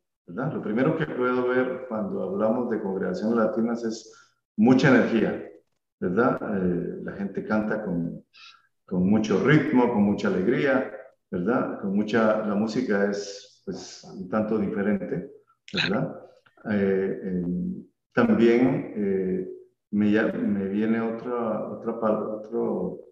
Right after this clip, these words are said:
pensamiento que es, em, una nueva experiencia. Para muchas personas en nuestras iglesias hispanas, la iglesia episcopal es como una nueva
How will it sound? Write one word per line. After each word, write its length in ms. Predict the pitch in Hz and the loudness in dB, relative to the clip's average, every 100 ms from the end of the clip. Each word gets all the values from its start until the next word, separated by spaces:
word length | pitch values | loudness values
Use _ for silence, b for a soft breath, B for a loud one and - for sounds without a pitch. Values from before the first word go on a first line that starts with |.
| _ | _
pensamiento 880 | 104 92 104 101 104 107 160 - B B B _ | -2 0 0 0 0 0 -4 -4 B B B _
que 340 | - 101 101 104 | 0 4 4 4
es, 600 | 104 - - - _ _ _ | 2 -4 -10 -18 _ _ _
em, 800 | - 101 98 95 92 90 90 - - _ - | -2 0 0 0 0 0 -2 -6 -14 _ -2
una 200 | 113 123 | 0 2
nueva 300 | 120 123 123 | 4 4 4
experiencia. 600 | 123 - 98 110 - - - - _ _ _ - | 2 0 0 0 -2 -8 -14 -20 _ _ _ -2
Para 180 | 107 | 2
muchas 360 | 110 131 - 160 | 2 2 2 0
personas 960 | - 131 - 120 127 135 - - - _ | -2 -4 -2 -2 -2 -6 -10 -16 -20 _
en 160 | 95 98 | -6 -4
nuestras 360 | 90 104 98 | -4 -4 -4
iglesias 420 | 92 98 101 117 | -4 -2 -4 -4
hispanas, 540 | 120 - 117 110 107 - B B B _ - | -6 -4 0 0 0 -6 B B B _ -6
la 100 | 95 | -2
iglesia 340 | 92 107 123 | 2 2 2
episcopal 540 | 127 117 - 95 104 101 | 0 -2 -4 -2 0 0
es 100 | 101 | -2
como 280 | 113 98 95 | -2 0 0
una 180 | 98 | 0
nueva 240 | 98 98 | 0 2